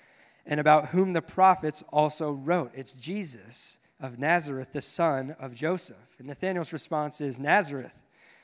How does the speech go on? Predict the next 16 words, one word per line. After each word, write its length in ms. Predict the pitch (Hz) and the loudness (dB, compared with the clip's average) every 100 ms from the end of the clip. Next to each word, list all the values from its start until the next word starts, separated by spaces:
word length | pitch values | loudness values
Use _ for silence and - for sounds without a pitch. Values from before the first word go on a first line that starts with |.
| _ | _
can 140 | - 139 | -14 -8
anything 460 | 170 202 190 208 | -2 -2 0 0
good 180 | 175 190 | 0 0
come 160 | 190 180 | 0 -2
from 200 | 175 151 | -4 -2
there?" 380 | 147 175 220 - _ _ _ _ _ _ _ _ _ _ _ _ _ _ _ _ | 0 2 0 -6 _ _ _ _ _ _ _ _ _ _ _ _ _ _ _ _
"Come 200 | - 165 | 2 2
and 80 | 139 | 2
see," 240 | - 185 | 0 -2
said 240 | 147 131 117 | -2 -4 -8
Philip. 300 | 120 120 135 | -10 -8 -4
So 140 | 147 | -4
Philip 300 | 135 208 214 | 2 6 6
has 180 | 180 147 | 6 0
the 80 | 151 | 0
same 440 | - 208 196 185 | 2 4 2 0